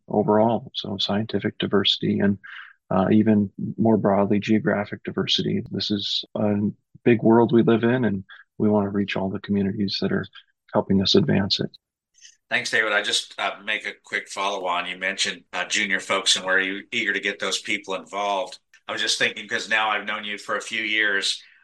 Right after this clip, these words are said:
Speaker 2: I remember when you were a junior folk, and, uh, that goes by really quickly, doesn't it? And now you find yourself in mid-career, and there's no definition of mid-career that would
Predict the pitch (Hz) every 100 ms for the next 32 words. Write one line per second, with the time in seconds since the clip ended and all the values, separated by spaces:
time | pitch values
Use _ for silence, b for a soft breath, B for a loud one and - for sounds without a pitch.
0 | B _ - 131 123 139 151 147 127 123
1 | 127 117 113 123 120 107 98 120 117 131
2 | - _ - 117 117 104 113 113 110 110
3 | _ _ - 147 165 170 175 165 165 180
4 | 160 196 196 104 92 - _ _ _ 127
5 | 135 101 85 - 95 107 117 110 - 120
6 | 120 117 123 123 120 101 113 117 - 113
7 | 123 135 101 - _ _ 110 110 - 120
8 | 123 120 131 127 120 127 - 110 107 117
9 | 113 - 110 117 131 107 104 101